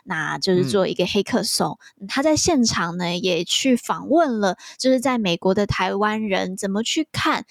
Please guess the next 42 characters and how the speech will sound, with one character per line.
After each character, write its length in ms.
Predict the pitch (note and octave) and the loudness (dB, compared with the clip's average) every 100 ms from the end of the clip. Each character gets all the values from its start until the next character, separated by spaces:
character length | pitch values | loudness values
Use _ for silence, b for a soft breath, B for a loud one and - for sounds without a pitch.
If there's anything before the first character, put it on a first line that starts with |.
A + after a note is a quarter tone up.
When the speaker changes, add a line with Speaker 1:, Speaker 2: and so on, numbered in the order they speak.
| B B | B B
Speaker 1:
现 260 | C4 A#3 | 0 0
在 180 | A3+ G#3+ | 2 0
的， 380 | A#3 E3 D3+ B2 - | 0 0 0 -2 -4
呃， 340 | E3+ E3 E3 F3+ | -2 0 -2 -4
中 240 | - A#3 B3 | -2 0 0
台 240 | - E3+ | -2 -4
关 320 | - F#3+ F3+ | -2 0 0
系。 360 | G3 - F#3 F3+ B B | 0 0 0 -2 B B
那 140 | G#3 G3+ | -6 -4
他 360 | G#3+ G#3 G#3+ - - | -2 0 -2 -6 -8
就 160 | - | -2
是 320 | F#3+ G3 F#3+ | 0 2 2
在 340 | F#3 A#3 G#3+ G#3 | 2 0 2 2
上 280 | - F#4 A#3 | 0 2 2
礼 100 | G3 | 2
拜 320 | - A3 F#3 B - | 0 -2 -4 B -6
的 100 | G3 | -2
时 180 | - G3+ | 0 0
候， 220 | G#3+ G3+ | 2 2
他 160 | A3 | 0
的 100 | A3 | -2
这 120 | G3+ G#3+ | 0 -2
个 100 | G3 | -2
podcast 520 | - G#3+ - A3+ G3 - | 0 -2 0 -2 -2 0
《五 180 | G3 F3+ | 0 2
营 240 | G3 G#3+ | -2 -4
咖 240 | - A#3+ | 0 0
啡》 260 | B3 A#3+ A#3 B B - | 0 0 -2 B B -2
发 240 | A#3 A3 | 0 2
了 160 | A3 G3 | 2 0
他 200 | - G3+ | 0 -2
们， 300 | G3 F3+ A#3+ | 0 -2 -2
就 120 | G#3+ | 2
是 80 | G#3 | 2
在 240 | G#3+ A3+ | 2 -2
他 180 | G#3+ - | -2 0
的 100 | A#3+ | 0
这 180 | G#3 A#3 | 2 0
一 100 | G3+ | 0
个 160 | - F3+ | -2 -4
访 240 | - D#3 - | -2 -4 0
问， 200 | G3 | 0